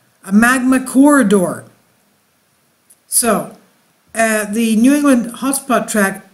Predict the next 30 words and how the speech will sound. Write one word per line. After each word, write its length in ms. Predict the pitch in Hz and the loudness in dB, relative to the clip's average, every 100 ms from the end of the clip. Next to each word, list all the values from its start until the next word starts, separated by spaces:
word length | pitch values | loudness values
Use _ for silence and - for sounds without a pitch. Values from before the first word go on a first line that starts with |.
| - | -8
is 220 | 220 202 | -2 0
used 300 | 233 233 220 | 0 0 -2
to 100 | 226 | -4
estimate 580 | 208 208 214 208 196 202 - _ _ _ _ _ _ | -2 -2 -2 -2 -2 -4 -16 _ _ _ _ _ _
the 80 | 214 | 2
movement 420 | 233 277 262 214 | 4 4 2 0
of 140 | 202 180 | 0 2
the 80 | |
North 260 | 196 233 220 | 2 2 0
American 480 | 220 202 196 202 185 | 0 0 0 -4 -4
plate 240 | 202 196 | -2 -2
away 220 | 196 190 | -2 -4
from 180 | 185 190 | -2 -2
the 80 | 185 | -2
African 440 | 196 202 208 220 | 0 -4 -6 -8
plate. 340 | 208 247 277 - - _ _ _ _ _ _ _ _ _ _ _ _ _ - | -4 0 0 -4 -18 _ _ _ _ _ _ _ _ _ _ _ _ _ -6
And 320 | 214 220 214 | -2 0 -2
from 220 | 220 208 | 0 2
the 100 | 202 | 4
early 180 | 202 208 | 4 2
Cretaceous 480 | 202 202 208 196 175 | 0 -4 -2 -2 -2
period 340 | - 208 185 | -6 -4 -4
to 100 | 170 | -4
the 60 | 156 | -10
present, 440 | 202 214 226 226 | -4 -2 0 -2
New 180 | 202 214 | 2 2
England 280 | 220 233 202 | 4 2 2
hotspot 480 | 202 214 208 214 190 | 2 0 0 -2 0
has 200 | 202 196 | 0 -2
been 400 | 202 196 185 | -2 -2 -2